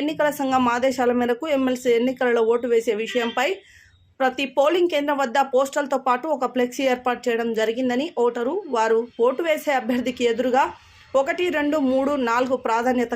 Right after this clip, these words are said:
క్రమంలో మాత్రమే అంకెల రూపంలో ఓటు వేయాల్సి ఉంటుందని తెలిపారు. పోలింగ్ కేంద్రాలలో సిబ్బందికి అవసరమైన అన్ని ఏర్పాట్లు చేశామని, పోలింగ్ రోజున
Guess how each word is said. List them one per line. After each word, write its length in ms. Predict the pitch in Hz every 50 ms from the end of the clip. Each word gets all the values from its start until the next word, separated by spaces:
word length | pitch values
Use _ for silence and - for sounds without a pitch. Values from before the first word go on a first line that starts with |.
| 240
క్రమంలో 380 | 240 233 226 226 226 226 220 220 202 208 214
మాత్రమే 420 | 220 233 - 247 262 254 277 320 403 - - - - _ _ _ - 208
అంకెల 320 | 277 349 349 370 370 349 330 302
రూపంలో 360 | 294 247 294 277 269 262 254 247 226 247
ఓటు 160 | 254 254 277 247 240
వేయాల్సి 340 | 240 233 240 240 247 240 220 220
ఉంటుందని 400 | 233 240 254 240 233 233 240 240 240
తెలిపారు. 360 | 233 226 214 220 214 202 185 170 - - _ _ _ _ _ _ -
పోలింగ్ 300 | 208 226 240 240 233 233
కేంద్రాలలో 420 | 240 233 247 240 240 240 226 226 233 233 -
సిబ్బందికి 440 | 254 226 226 294 285 277 285 294 254 247
అవసరమైన 480 | 262 302 302 330 311 302 294 277 277 277 254 269
అన్ని 200 | 294 311 320 320 302 294
ఏర్పాట్లు 400 | 285 254 285 277 262 269 269 262 -
చేశామని, 460 | 254 262 254 269 262 247 247 254 - - - -
పోలింగ్ 360 | 254 247 254 269 262 247 240
రోజున 260 | 240 233 247 247 269